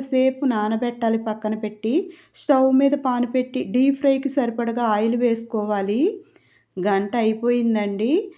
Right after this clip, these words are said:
ఆయిల్ వేడెక్కిన తర్వాత చేప ముక్కలు ఆయిల్లో వదిలేయాలండి. నేను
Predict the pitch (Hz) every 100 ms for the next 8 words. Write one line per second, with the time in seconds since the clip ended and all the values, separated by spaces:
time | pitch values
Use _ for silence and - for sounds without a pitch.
0 | _ _ _ _ _ _ _ _ - 233
1 | 269 330 320 269 269 294 320 - 302 302
2 | 269 262 269 262 262 254 - - _ _
3 | _ _ _ _ _ _ 285 220 220 220
4 | 262 277 - 262 262 - 214 226 247 262
5 | 247 214 214 240 233 220 208 202 214 269
6 | 440 - _ - _ 254 269 294